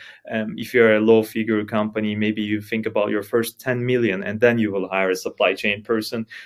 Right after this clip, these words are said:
But these kind of things are all like, they used to be pushed, uh, at the bottom of the list, but in the last two years, the importance,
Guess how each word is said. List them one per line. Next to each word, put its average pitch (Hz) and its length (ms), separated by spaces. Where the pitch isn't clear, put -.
But 120 200
these 143 180
kind 139 240
of 123 100
things 123 240
are 110 120
all 113 260
like, 98 280
they 120 80
used 139 400
to 120 40
be 104 140
pushed, - 400
uh, 101 240
at 117 100
the 110 60
bottom 113 360
of 98 140
the 113 80
list, 120 460
but 110 120
in 110 100
the 117 80
last 127 360
two 135 100
years, 113 480
the 110 180
importance, 104 800